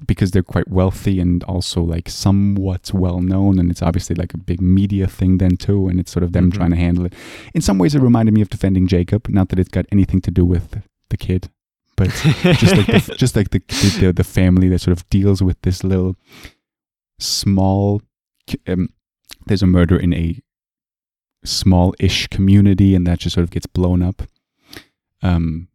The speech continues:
Speaker 1: yeah, it reminded me of that in a way.
Speaker 2: Interesting.
Speaker 1: Yep.
Speaker 2: Well, once again, something that I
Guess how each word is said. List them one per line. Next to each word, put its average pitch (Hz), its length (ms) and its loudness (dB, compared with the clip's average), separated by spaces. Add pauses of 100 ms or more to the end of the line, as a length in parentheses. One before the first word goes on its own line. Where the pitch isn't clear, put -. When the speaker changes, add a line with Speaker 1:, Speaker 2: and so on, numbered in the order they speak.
(120)
Speaker 1:
yeah, 87 220 -2 (120)
it 98 120 -2
reminded 87 380 4
me 87 120 2
of 82 160 -4
that 85 300 -10
in 90 100 -2
a 85 60 0
way. 82 240 -4 (720)
Speaker 2:
Interesting. 120 480 -10 (180)
Speaker 1:
Yep. 107 160 -4 (880)
Speaker 2:
Well, 127 280 -2
once 131 280 0
again, 107 300 0
something 104 280 -2
that 104 200 0
I 101 240 -2